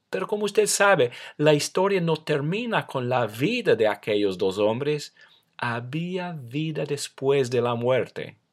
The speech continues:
Versículos veintidós y veintitrés dicen: "Y sucedió que murió el pobre y fue llevado por los ángeles al seno de Abraham, y murió también el rico y fue sepultado.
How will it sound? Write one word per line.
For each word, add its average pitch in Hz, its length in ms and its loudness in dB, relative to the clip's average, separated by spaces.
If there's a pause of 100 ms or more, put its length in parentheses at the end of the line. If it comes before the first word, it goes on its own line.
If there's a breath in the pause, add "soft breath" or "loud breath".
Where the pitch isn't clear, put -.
(460 soft breath)
Versículos 160 520 -4
veintidós 139 580 0
y 127 60 -8
veintitrés 107 640 0
dicen: 87 380 -8 (840 loud breath)
"Y 160 120 -4
sucedió 160 640 0
que 143 140 -4
murió 147 400 -2
el 175 100 -4
pobre 156 640 -2 (420 soft breath)
y 139 120 -2
fue 170 260 0
llevado 160 540 0
por 147 160 0
los 127 240 -4
ángeles 131 720 -2
al 117 180 0
seno 185 560 -4
de 156 160 2
Abraham, 123 680 0 (520 loud breath)
y 147 140 2
murió 156 380 0
también 139 420 0
el 156 100 0
rico 196 640 -4
y - 80 -6
fue 147 240 2
sepultado. 151 920 -2